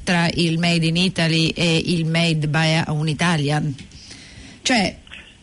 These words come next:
perché è una cosa molto, cioè, secondo me sono due cose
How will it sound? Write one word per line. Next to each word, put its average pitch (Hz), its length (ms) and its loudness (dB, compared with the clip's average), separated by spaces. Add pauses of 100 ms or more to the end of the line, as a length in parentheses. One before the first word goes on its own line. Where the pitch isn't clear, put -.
(240)
perché 254 240 0
è 254 40 4
una 254 140 2
cosa 311 260 2
molto, 247 480 0
cioè, 214 260 2
secondo 240 400 2
me 294 120 2
sono 220 220 2
due 202 240 2
cose 196 560 0